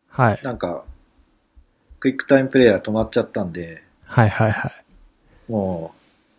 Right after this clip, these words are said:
Speaker 2: う、適当にしちゃうんですけど。
Speaker 1: <laughs> はい。
Speaker 2: <laughs> なんか、あれっすね。あの、ジョーカーみたいな感じの映画でしたね。
Speaker 1: あの、なんか格差社会の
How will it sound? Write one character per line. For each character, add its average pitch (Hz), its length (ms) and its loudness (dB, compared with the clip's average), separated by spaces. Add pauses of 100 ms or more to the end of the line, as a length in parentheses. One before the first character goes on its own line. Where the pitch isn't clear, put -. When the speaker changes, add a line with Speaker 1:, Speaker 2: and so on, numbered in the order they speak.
Speaker 2:
う、 - 20 -14
適 - 200 -4
当 127 180 0
に 123 140 -4
し - 160 -2
ち - 40 2
ゃ 135 40 0
う 127 300 -2
ん - 20 2
で 180 60 2
す - 140 0
け - 80 -4
ど。 - 60 -8
Speaker 1:
<laughs> - 0 -
は 117 260 0
い。 - 100 -8 (1300)
Speaker 2:
<laughs> - 80 -6
な 135 160 2
ん - 60 -4
か、 98 320 -2
あ 113 140 0
れ 156 100 4
っ - 20 4
す - 220 -8
ね。 92 200 -10 (680)
あ 107 200 -4
の、 101 760 -6 (100)
ジ 165 100 4
ョ 196 100 8
ー 185 40 -4
カ 107 180 4
ー 95 40 -4
み 92 80 -12
た 90 100 -8
い 78 60 -10
な 76 200 -18 (540)
感 104 200 0
じ 98 140 -4
の 95 220 -6 (800)
映 110 140 4
画 98 100 4
で 80 80 -4
し - 100 -14
た 80 80 -12
ね。 87 140 -16 (760)
Speaker 1:
あ 120 140 0
の、 117 220 4
な 214 120 2
ん - 20 -14
か 135 140 2
格 - 300 -2
差 214 180 2
社 208 140 0
会 123 260 0
の 92 180 -4